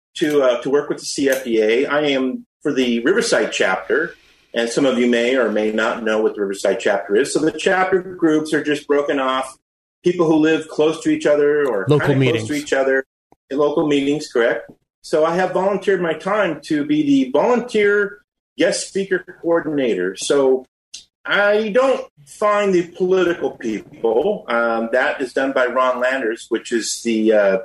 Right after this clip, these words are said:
Speaker 1: the chapter president. I go out and I find interesting people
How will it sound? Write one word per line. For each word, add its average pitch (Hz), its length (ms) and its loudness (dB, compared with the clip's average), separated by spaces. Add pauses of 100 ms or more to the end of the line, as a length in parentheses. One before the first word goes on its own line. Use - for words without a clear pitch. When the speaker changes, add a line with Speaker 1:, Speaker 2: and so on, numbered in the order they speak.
(480)
Speaker 1:
the 110 100 0
chapter 127 340 -2
president. 120 600 0
I 226 160 -2
go 233 120 2
out 202 140 2
and 165 80 -6
I 202 100 -2
find 196 260 -4
interesting 180 460 -6
people 175 640 -2